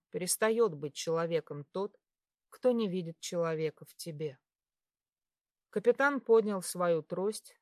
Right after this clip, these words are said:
подцепил снизу её сцепленные руки. Детой сзади схватил её локти и завёл за спину. Адель закусила губу, чтобы не застонать. Палкой капитан развёл полы кителя,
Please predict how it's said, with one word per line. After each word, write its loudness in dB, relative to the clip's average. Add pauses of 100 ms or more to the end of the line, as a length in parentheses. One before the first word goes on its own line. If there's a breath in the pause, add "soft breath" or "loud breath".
(140)
подцепил -4
снизу -2
её -2
сцепленные -2
руки. -10 (1160)
Детой 6
сзади 0
схватил -4
её 0
локти -4
и -4
завёл -2
за -6
спину. -16 (920)
Адель -2
закусила -6
губу, -6
чтобы -4
не -4
застонать. -12 (680)
Палкой 0
капитан -2
развёл 0
полы 0
кителя, -10